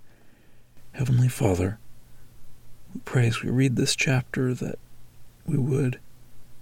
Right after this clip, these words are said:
want to be real, to be genuine, what we are. We know what we are is not that great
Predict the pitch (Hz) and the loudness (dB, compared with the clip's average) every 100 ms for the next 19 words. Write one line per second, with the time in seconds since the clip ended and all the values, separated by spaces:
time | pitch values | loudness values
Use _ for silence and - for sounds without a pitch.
0 | - 123 117 - 120 113 113 - - - | 2 4 4 4 2 4 2 -4 -12 -4
1 | - 131 131 135 143 135 - - - - | 4 8 10 8 6 2 -2 -8 -8 -6
2 | 151 160 - - - - - - - 127 | -6 -6 -10 -12 -16 -16 -14 -12 -2 2
3 | 123 139 139 143 143 139 131 117 123 113 | 8 10 12 10 8 6 6 6 6 4
4 | 110 123 135 143 - - - - - - | 6 6 4 0 -6 -12 -12 -14 -8 -2
5 | 120 123 123 107 123 117 107 104 107 117 | 0 4 6 6 6 4 4 2 0 2
6 | 113 - 113 - 117 95 147 | 2 2 0 0 0 0 -4